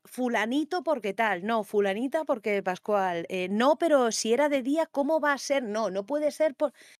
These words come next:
y de repente todo encaja. Así que lo vivimos,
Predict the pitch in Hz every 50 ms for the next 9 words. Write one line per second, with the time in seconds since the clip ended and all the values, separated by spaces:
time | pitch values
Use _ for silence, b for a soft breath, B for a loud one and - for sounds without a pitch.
0 | B B 180 180 165 - 170 185 208 233 269 - - 285 294 269 226 196 196 226
1 | 233 - - - - - - - 208 202 254 247 233 B B B B B B B
2 | _ - 208 208 190 202 208 247 302 294 247 180 165 160 - -